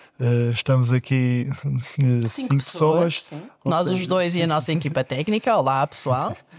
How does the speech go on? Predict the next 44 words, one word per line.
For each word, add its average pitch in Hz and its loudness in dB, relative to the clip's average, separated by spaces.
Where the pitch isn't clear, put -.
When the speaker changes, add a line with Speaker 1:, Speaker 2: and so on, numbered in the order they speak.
Speaker 1:
Portanto, 120 0
quer 135 0
dizer 131 0
que 151 -2
destes 139 0
cinco, 147 -2
três 151 0
são, 151 0
são 139 0
candidatos 139 2
a 139 2
serem 139 0
já 139 2
ou 147 -2
virem 151 0
a 147 0
ser 147 -4
hipertensos. 151 -2
Speaker 2:
São 175 0
vocês. 160 0
É, 131 -4
são 131 0
vocês. 151 2
Speaker 1:
<laughs> - -4
Portanto, - 0
é 127 2
um 131 4
impacto 131 0
muito 127 4
grande 127 2
que 139 -6
Speaker 2:
É - 0
Speaker 1:
isto 135 -6
Speaker 2:
verdade, 127 0
Speaker 1:
tem. 120 -10
Speaker 2:
é 120 -12
verdade. 120 -14
Bom, 175 2
mas 185 -2
então 269 0
vamos 208 0
começar 196 0
do 185 0
princípio, 190 -4